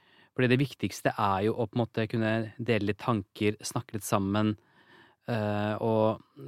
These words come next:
og ha de nære samtalene hvor du tør å åpne opp og være litt sårbar og fortelle om på en måte hvordan du har det, og kanskje da få litt respons og, og, og snakke ut om ting. Og, og for det så trenger man egentlig bare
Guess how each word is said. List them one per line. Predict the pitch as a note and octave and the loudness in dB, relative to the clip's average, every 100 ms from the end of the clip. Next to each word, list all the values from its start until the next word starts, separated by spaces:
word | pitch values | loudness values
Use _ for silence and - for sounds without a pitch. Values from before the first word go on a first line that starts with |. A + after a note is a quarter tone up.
| C3+ | -8
og | - A2 | 0 2
ha | A2+ G#2+ | 2 4
de | A#2 | 4
nære | A#2+ A#2 F#2+ F2+ | 6 4 4 0
samtalene | G#2 A#2+ G2 - G#2 G2+ G2+ | -2 0 -2 0 0 0 0
hvor | G#2 | -2
du | - | -2
tør | A2 G#2+ | -2 -2
å | - A2 | 2 2
åpne | G2+ - G2+ G2 G2+ | 2 -2 0 2 2
opp | G#2 _ A2+ | 0 _ 2
og | G#2 | 4
være | G#2 G2 | 4 2
litt | G#2 | 0
sårbar | - C#3+ F#2+ F#2+ G2 | 0 2 2 0 -2
og | - | -4
fortelle | - G#2 F2+ F#2+ A#2 | -6 -4 -2 0 2
om | G2+ | 0
på | - | -2
en | G#2 | -4
måte | G2+ | -2
hvordan | G2+ G2 | 0 0
du | G2 | 0
har | A2+ G2 F#2+ | 0 0 2
det, | G2+ | 2
og | G2 | 0
kanskje | G#2+ G#2 G#2 | 0 -2 2
da | G2 F#2+ - - _ | 2 2 -12 -20 _
få | A#2 G2+ | 2 2
litt | G2 | 0
respons | G#2+ - - G2 G#2 - | -2 -2 -2 0 0 0
og, | A2 G2+ - - - _ A2+ | 2 2 -2 -20 -20 _ -6
og, | |
og | A2+ A2+ | -4 -2
snakke | A#2 G2+ G#2 | -4 -2 -2
ut | G2 | -2
om | G2 F#2+ | -2 -2
ting. | A#2+ | -2
Og, | B2 B2 - - | 2 0 0 -4
og | A#2+ | -2
for | C3+ | 0
det | A2+ A#2+ | 2 0
så | - | -2
trenger | - - F#2 F#2 | -12 -6 -4 -2
man | B2 | -2
egentlig | G2 F#2 G2+ A2+ | -2 -4 -4 -4
bare | G#2+ | -2